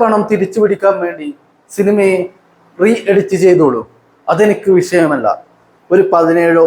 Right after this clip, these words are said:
പത്തൊമ്പതോ എത്ര സീൻ വേണമെങ്കിലും, ചിലപ്പോൾ ഒരു സിനിമ തന്നെ റീ എഡിറ്റ് ചെയ്യുക അല്ലെങ്കിൽ റീഷൂട്ട് ചെയ്യുക എന്ന ലെവലിലേക്ക് നിങ്ങൾ പോയിക്കോളൂ. കാരണം നിങ്ങളുടെ പണമാണ്, നിങ്ങൾക്കത് തിരിച്ചു പിടിക്കണം.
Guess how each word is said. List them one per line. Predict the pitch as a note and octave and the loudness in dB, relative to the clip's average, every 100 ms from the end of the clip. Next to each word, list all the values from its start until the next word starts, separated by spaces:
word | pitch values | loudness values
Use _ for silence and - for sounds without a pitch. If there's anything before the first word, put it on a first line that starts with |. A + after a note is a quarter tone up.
| E3 | 2
പത്തൊമ്പതോ | D#3 - E3 D#3+ D#3 C3+ - _ _ D3+ | -2 -2 -6 -2 -2 -2 -8 _ _ -4
എത്ര | E3 - A#3+ | -4 -2 -2
സീൻ | A3+ G#3+ G3 | 0 0 0
വേണമെങ്കിലും, | F#3 D3 C3 B2 - - | 0 -2 -4 -10 -16 -8
ചിലപ്പോൾ | E3 E3 G3 F#3 | -6 0 2 2
ഒരു | G#3+ | 0
സിനിമ | - G3 F#3+ G#3 G#3 | -2 -2 0 2 2
തന്നെ | G3+ F#3+ E3+ | 2 -2 -2
റീ | F#3 G3 F#3 | -6 -4 -4
എഡിറ്റ് | F#3+ - G3 | -4 -14 -4
ചെയ്യുക | F3+ F3 E3+ | -2 2 0
അല്ലെങ്കിൽ | D#3+ F3 E3 | 0 -4 -6
റീഷൂട്ട് | F#3 G3+ G#3 F#3+ - F#3+ | -6 -8 -8 -8 -6 -2
ചെയ്യുക | F3 E3 D3 - - - | 2 2 0 -4 -18 -2
എന്ന | F#3 G#3 | 0 2
ലെവലിലേക്ക് | G#3 G3 F#3+ F#3+ F#3 F#3+ | 2 2 2 0 -2 -2
നിങ്ങൾ | F3 F3 E3 | -4 -6 -2
പോയിക്കോളൂ. | D#3 D3 B2 G#2 _ _ _ _ _ _ _ _ _ - | -4 -4 -10 -14 _ _ _ _ _ _ _ _ _ 0
കാരണം | D#3+ E3+ D#3 C#3+ | 0 0 -2 -2
നിങ്ങളുടെ | D#3 E3+ F3+ F3 | 0 2 2 2
പണമാണ്, | E3 E3 D#3+ D#3 D3 - _ - | 2 2 0 0 -4 -12 _ -6
നിങ്ങൾക്കത് | D#3+ F3 E3+ E3 E3 | -2 0 0 0 0
തിരിച്ചു | E3+ D3 - D3+ | -2 -4 -4 -4
പിടിക്കണം. | C#3 C#3 C3 | -4 -4 -6